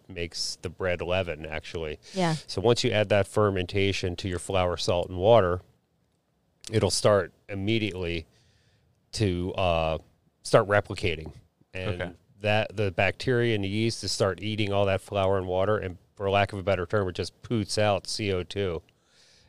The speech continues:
Speaker 1: And that C O two is what actually makes your bread rise.
Speaker 3: Okay.
Speaker 2: Yeah.
Speaker 3: So
Speaker 1: And
Speaker 3: when you're,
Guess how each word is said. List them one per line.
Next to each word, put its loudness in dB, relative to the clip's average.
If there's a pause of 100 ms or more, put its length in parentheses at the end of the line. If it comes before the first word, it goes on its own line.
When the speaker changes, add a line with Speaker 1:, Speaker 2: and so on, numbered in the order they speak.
Speaker 1:
And -4
that 4
C 4
O 6
two 2
is -4
what 0
actually -2 (240)
makes -8
your -8
bread -6
rise. -14 (180)
Speaker 3:
Okay. -4 (260)
Speaker 2:
Yeah. -6 (720)
Speaker 3:
So 0
Speaker 1:
And 0
Speaker 3:
when 0
you're, -2